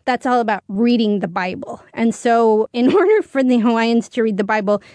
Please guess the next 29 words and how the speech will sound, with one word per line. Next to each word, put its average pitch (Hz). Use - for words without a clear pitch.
these 247
missionaries 240
had 220
to 214
teach 214
the 208
Hawaiians 208
how 202
to 196
read. 220
The 240
idea 240
was 214
these 226
missionaries 214
would 208
teach, -
uh, 226
people 226
about 208
Christianity 214
and 208
to 220
read 247
in 202
their 208
own 202
native 214
languages, 247